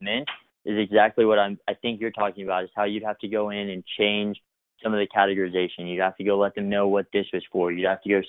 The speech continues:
set budgets for all of your different categories. There was just a lot of hands-on work that needed to be done. And then further than that, there were a lot of silly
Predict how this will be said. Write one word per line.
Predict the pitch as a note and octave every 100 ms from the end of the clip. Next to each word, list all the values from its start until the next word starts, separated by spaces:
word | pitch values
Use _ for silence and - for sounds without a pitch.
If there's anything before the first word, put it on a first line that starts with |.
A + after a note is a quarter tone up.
| -
set | A2 F#2
budgets | G#2+ G2+ G2+ - -
for | G#2
all | G2+ G2+
of |
your | F#2+
different | F#2 F#2+ G#2 -
categories. | G2 G2 F#2 F2+ F2 F2 - _ _ _ -
There | B2
was | C#3
just | D3+
a | C#3
lot | B2+ C3
of | B2+ -
hands-on | B2+ B2 A#2+ A2+ A2+ G#2
work | A2 A2
that | A2+
needed | G#2+ G#2 G2
to | F#2
be | F#2+
done. | G2 A2 C#3 - _ _ _ -
And | A#2 B2
then | A#2+
further | A2 C#3+ C3
than | G#2+ G#2+
that, | A2+ G#2+ G2
there | A2 G#2+
were | G#2+ G#2+ -
a |
lot | A2 A2
of | G#2+ - -
silly | C3+ B2+